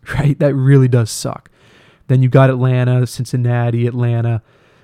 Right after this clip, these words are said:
Baltimore. Yeah, they got a really tough schedule now that I look at it. Yeah, they got a pretty tough schedule. So I don't know if this team will be a playoff team. I think that they'll be a team that can finish nine and eight, a team, or a team that'll finish eight and nine.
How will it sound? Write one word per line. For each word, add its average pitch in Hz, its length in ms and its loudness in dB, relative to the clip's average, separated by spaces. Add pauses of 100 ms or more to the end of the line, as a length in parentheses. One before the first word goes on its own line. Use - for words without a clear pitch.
(140)
Baltimore. 127 340 -2
Yeah, 165 180 -4
they 156 120 -4
got 202 100 -4
a 175 40 -2
really 143 320 4
tough 135 180 -4
schedule 127 340 -6
now 123 140 -6
that 110 60 -10
I 101 40 -10
look 113 220 -14
at 78 140 -10
it. - 80 -14
Yeah, - 120 -14
they 135 80 -10
got 131 140 -6
a - 20 -8
pretty 127 220 -2
tough - 180 -8
schedule. - 380 -16
So - 160 -4
I 185 60 2
don't 220 160 -2
know 196 100 2
if 180 100 0
this 156 160 0
team 147 440 0
will 135 180 0
be 123 100 2
a 131 60 6
playoff 117 440 -4
team. - 220 -14
I 139 60 -10
think 131 220 -4
that 120 80 -10
they'll 135 160 2
be 127 140 2
a 123 60 4
team 139 240 0
that 127 140 2
can 123 100 -2
finish 127 300 -2
nine 123 260 0
and 113 100 -2
eight, 131 260 -2 (840)
a - 40 -16
team, 139 200 0
or 156 200 0
a - 20 -2
team 165 160 -4
that'll 143 140 0
finish 143 280 -2
eight 143 180 -2
and 117 120 -4
nine. 147 420 -4